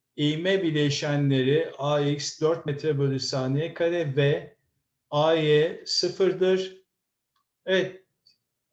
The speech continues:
A şıkkı cismin herhangi bir andaki, cismin herhangi bir andaki hızını bulunuz.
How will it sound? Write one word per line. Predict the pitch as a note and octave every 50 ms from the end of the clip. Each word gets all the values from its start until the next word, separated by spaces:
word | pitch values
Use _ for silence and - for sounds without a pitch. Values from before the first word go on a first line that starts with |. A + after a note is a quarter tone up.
| _ _ -
A | D3+ F3+ G#3+ A3+
şıkkı | - - - F#3 - - - - D#3 D3+ D3+ E3 F#3 F#3 - -
cismin | C#3 E3 G3 F#3+ - - - F#3 F#3 G3 G#3 F#3+
herhangi | C#3+ D3 E3 E3 E3 D#3+ F3+ A3 A#3 A3 F#3+ F#3 D#3+ D#3+
bir | E3+ D#3+ - - D3+ D#3
andaki, | D#3 D3+ C#3+ D3 C#3 C#3+ - - E3 E3+ F3+ G3 G3 F#3+ - - - _ _ _ _ _ _ _ _ _ _ _ _
cismin | - C#3+ E3+ F#3+ F#3+ F#3 - - E3 D#3+ F3 F3+
herhangi | D3+ C#3+ D#3 D#3 D3+ D3+ E3+ G3 G3+ F#3+ F#3 E3+ D3+ C#3
bir | D3+ D3+ D3 - D3 C#3+
andaki | C#3+ C#3+ C3+ C3+ C3 C3 - - - D#3+ F3 F#3+ F#3+ F#3+ F#3 - - - _ _ _ _ _ _
hızını | - F3 F3 D3+ D3 E3+ E3 E3+ G3 G3 D#3
bulunuz. | D#3+ D#3+ D3+ C#3+ B2 A#2 A2+ - - - - -